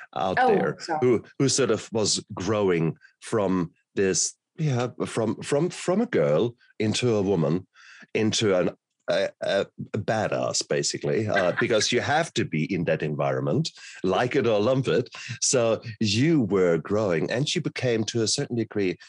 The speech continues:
Speaker 1: some features of this alpha male environment you take on. And it, it, uh, there's a certain amount of pride, because all that
Speaker 2: Absolutely.
Speaker 1: fear, all that fear that is, that you see with every single case,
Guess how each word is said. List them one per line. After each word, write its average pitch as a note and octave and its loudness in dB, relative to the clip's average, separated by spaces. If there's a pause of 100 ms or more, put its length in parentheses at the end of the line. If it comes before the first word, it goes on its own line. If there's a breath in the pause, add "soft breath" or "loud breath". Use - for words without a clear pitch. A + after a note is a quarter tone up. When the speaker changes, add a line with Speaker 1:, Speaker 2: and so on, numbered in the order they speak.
Speaker 1:
some A2+ 0
features A#2 -2
of F2+ -2
this E2+ 0
alpha G2 -2
male F2 0 (420 loud breath)
environment F2+ 0 (260 loud breath)
you A2+ 0
take G2 -2
on. G#2+ -2 (400 loud breath)
And B2+ 2
it, C#3+ 0
it, D#3 -4 (200)
uh, D3 0
there's D#3+ 2
a - 0
certain D3+ 0
amount C#3 2
of - -6
pride, A2+ 0 (280 loud breath)
because B2+ 0
all C#3+ 0
that C3 2
Speaker 2:
Absolutely. E3 0
Speaker 1:
fear, D2+ 0 (240 loud breath)
all D3 2
that E3 0
fear F2 0
that F#2 -2
is, G2 0
that G#2+ -6
you A2 0
see B2 0
with - -8
every A#2 -2
single G#2 0
case, B2 -2